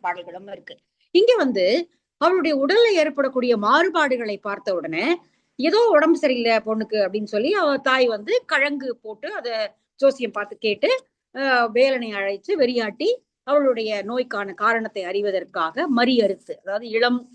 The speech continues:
அஹ், ஆடு, ப-, ஆட்டுக்குட்டியை வந்து ப-, பலி கொடுத்து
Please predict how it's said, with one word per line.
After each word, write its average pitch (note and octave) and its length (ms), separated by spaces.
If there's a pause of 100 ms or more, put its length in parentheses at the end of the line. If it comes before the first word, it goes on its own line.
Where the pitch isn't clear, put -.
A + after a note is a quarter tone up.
(340)
அஹ், F#3 400
ஆடு, F#3+ 380
ப-, F3+ 240 (100)
ஆட்டுக்குட்டியை A3 640
வந்து F#3 360 (200)
ப-, E3+ 180
பலி F#3+ 180
கொடுத்து G#3+ 360